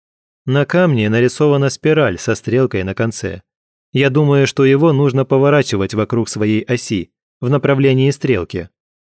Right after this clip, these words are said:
«Пово-», Корицкий запнулся. «Не сообразил, да?» посочувствовал я. «Ну, утешайся тем, что в одиночку у тебя всё равно не хватило бы сил. Игра —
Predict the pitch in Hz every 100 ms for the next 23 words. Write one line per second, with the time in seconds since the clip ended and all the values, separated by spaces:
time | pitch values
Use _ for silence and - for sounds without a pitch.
0 | - 123 131 139 135 131 143 143 135 _
1 | _ _ _ - 202 151 101 - 98 87
2 | 110 104 87 82 - 101 _ _ _ _
3 | _ _ 127 117 107 113 104 98 101 92
4 | 90 87 87 101 113 - _ _ _ _
5 | - 143 131 - 95 104 95 101 107 87
6 | 82 _ _ _ _ _ _ 113 113 143
7 | 190 175 165 165 151 135 139 - 143 120
8 | 127 - 123 117 107 120 156 - 98 98
9 | 92 90 87 _ _ - - 185 175 170
10 | 180 160 - 143 - 143 127 131 - 127
11 | 90 95 _ _ - 123 107 107 123 123